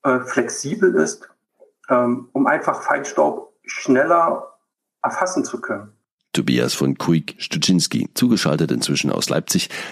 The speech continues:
Speaker 2: der aber in Eberswalde mit seiner Form der Messung eine wichtige Rolle bei der Umsetzung des Projektes gespielt hat. Herr Buller, ein Ziel war ja auch, ein Konzept für den Tourismus damit zu öffnen. Stichwort Geruchspfade. Das klingt nach einer spannenden Idee für Lokaltourismus. Können Sie das noch mal kurz erklären?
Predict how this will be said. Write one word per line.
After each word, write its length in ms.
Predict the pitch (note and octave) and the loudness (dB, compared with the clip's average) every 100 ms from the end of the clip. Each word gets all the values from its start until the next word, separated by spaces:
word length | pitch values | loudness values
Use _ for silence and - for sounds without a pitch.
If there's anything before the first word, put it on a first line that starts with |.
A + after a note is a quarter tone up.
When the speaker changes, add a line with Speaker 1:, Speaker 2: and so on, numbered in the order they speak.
| - - | -6 0
Speaker 2:
der 180 | - | 0
aber 160 | - - | 2 0
in 100 | A#1 | 0
Eberswalde 680 | - - - C2 F2+ A2+ G#2 - - - - | 0 -2 -2 2 4 4 2 -4 -14 -14 -6
mit 240 | B2 - - | -6 -4 -2
seiner 340 | D#2 G2 A2+ | 2 4 2
Form 320 | - E2 F2+ | 2 0 0
der 100 | D#2+ | 0
Messung 420 | A#1+ D2 - F2+ - | 0 0 0 0 0
eine 240 | C#2+ C2+ | -2 0
wichtige 300 | - C3 A2 | 0 2 2
Rolle 260 | F2+ F2+ C#2 | 2 2 2
bei 120 | C#2+ | 2
der 80 | F2 | 4
Umsetzung 420 | F2+ - - - | 4 2 0 -2
des 200 | - - | -4 -4
Projektes 640 | - C#2 C2 - - - | -2 -2 -2 -4 -4 -4
gespielt 460 | F#2 - - - - | -4 -4 -4 -6 -6
hat. 300 | - - - _ _ - | -6 -8 -12 _ _ -8
Herr 120 | - | -4
Buller, 240 | C3+ - - | 0 0 0
ein 200 | - B2+ | 2 2
Ziel 260 | - G#2+ F#2+ | 4 2 4
war 80 | E2+ | 2
ja 140 | - | 2
auch, 200 | F#2 - | 0 0
ein 160 | F#2+ F#2+ | -2 2
Konzept 500 | G2 - B2+ - - | 0 2 -2 -2 0
für 100 | G#2 | 0
den 120 | G2+ | 2
Tourismus 520 | F3+ C#3 - C#2 B1+ | 2 2 2 0 0
damit 340 | B1+ A#1 - | -2 -2 0
zu 80 | - | 0
öffnen. 340 | C2 - F2+ F#2+ - - - | 0 2 2 0 -4 -12 -10
Stichwort 560 | - - E2 D#2+ D#2 - | -4 -2 0 0 0 2
Geruchspfade. 1000 | E2 F2 D#3 - - - - F#2 G2 - - - | 2 4 2 -2 -6 -4 -2 0 0 -2 -6 -4
Das 160 | - - | 0 2
klingt 260 | C#3 - B2+ | 0 0 0
nach 180 | A2+ | 2
einer 240 | G#2 G#2+ G2 | 2 2 2
spannenden 520 | - - G#2 C3 A#2 | -2 0 2 2 2
Idee 200 | G#2 G#2+ | 2 2
für 140 | - | 2
Lokaltourismus. 1080 | F#2+ - - C3+ - E2 - - F#2 A2 - | 0 0 0 -2 0 0 2 0 0 -2 0
Können 140 | A2+ | 2
Sie 80 | A2+ | 2
das 120 | G2+ | 2
noch 80 | G2+ | 2
mal 100 | F#2 | 2
kurz 200 | F#2 F2+ | 2 0
erklären? 340 | F2 - G#2 | 0 2 0